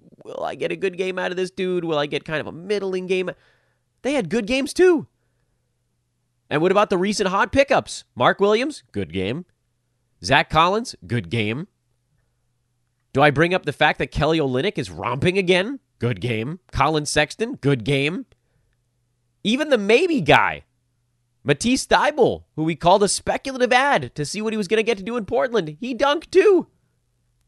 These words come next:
Everybody dunked yesterday. Slow-mo on a minutes restriction, dunked anyway. That was wild. It was super. All of my head-to-head teams got off to great starts yesterday.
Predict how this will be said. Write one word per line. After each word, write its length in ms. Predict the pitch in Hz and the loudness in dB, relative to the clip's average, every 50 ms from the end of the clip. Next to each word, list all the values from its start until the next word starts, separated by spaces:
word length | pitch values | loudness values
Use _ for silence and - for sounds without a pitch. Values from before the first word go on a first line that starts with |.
| _ _ _ - | _ _ _ -8
Everybody 440 | - - 269 294 269 302 - - 359 | -8 -6 -6 -2 0 2 2 2 4
dunked 360 | 339 370 302 311 330 - - | 4 6 4 4 2 0 -2
yesterday. 600 | 233 220 208 170 - 196 185 185 151 127 101 - _ _ _ _ _ _ _ _ _ _ _ _ _ _ _ _ _ _ _ | 0 0 0 0 -2 -2 0 2 2 2 0 -2 _ _ _ _ _ _ _ _ _ _ _ _ _ _ _ _ _ _ _
Slow-mo 720 | - - - 240 269 285 302 311 302 277 190 131 107 95 _ | -10 -4 0 2 4 4 4 4 4 4 4 4 0 -2 _
on 160 | - 190 220 | 2 4 4
a 60 | 226 | 4
minutes 280 | 214 226 277 285 - - | 2 -2 -2 -4 -4 -4
restriction, 580 | 220 208 - - 175 147 - - 135 101 78 _ - | -6 -6 -2 0 0 0 0 -2 -4 -6 -6 _ -16
dunked 440 | 90 85 160 170 147 143 - - 147 | -8 -4 -2 -2 -2 -2 -2 0 0
anyway. 480 | 139 135 131 113 107 101 98 98 - _ _ _ _ _ _ _ _ _ _ _ _ _ _ _ _ _ _ _ _ _ _ _ _ _ _ _ _ _ _ _ _ _ _ _ _ _ _ _ _ _ _ _ _ _ _ _ _ - | 0 0 0 -2 -4 -4 -6 -8 -10 _ _ _ _ _ _ _ _ _ _ _ _ _ _ _ _ _ _ _ _ _ _ _ _ _ _ _ _ _ _ _ _ _ _ _ _ _ _ _ _ _ _ _ _ _ _ _ _ -2
That 160 | - 202 185 | -2 0 0
was 160 | 139 120 - | 0 -2 -2
wild. 520 | 87 110 113 120 113 101 92 95 82 78 - _ _ _ _ _ _ _ _ _ _ - | -2 0 0 2 0 0 -2 -6 -10 -14 -16 _ _ _ _ _ _ _ _ _ _ 2
It 100 | 127 160 | 4 4
was 160 | 156 143 - | 4 4 2
super. 720 | - - - - - 170 208 214 - 135 113 123 143 156 _ _ _ _ _ _ _ _ _ _ _ _ _ _ _ _ _ _ _ _ | 0 -4 -4 -2 0 0 0 0 0 0 -2 -2 -2 -6 _ _ _ _ _ _ _ _ _ _ _ _ _ _ _ _ _ _ _ _
All 200 | - - 165 214 | 0 2 4 4
of 80 | 208 180 | 4 4
my 100 | 170 160 | 2 2
head-to-head 400 | 160 160 151 139 156 143 131 117 | 2 2 0 2 0 0 -2 -2
teams 220 | 127 127 117 107 | -4 -8 -6 -4
got 160 | - 117 110 | -2 -2 0
off 140 | 107 107 - | 0 -2 -4
to 60 | - | -8
great 300 | 92 92 110 113 110 101 | -8 -6 -4 -4 -4 -6
starts 360 | - - - 95 87 90 - 101 | -8 -8 -6 -6 -6 -6 -6 -8
yesterday. 600 | 95 90 - - 95 90 87 85 101 127 147 | -8 -8 -8 -10 -8 -6 -4 -4 -4 -6 -8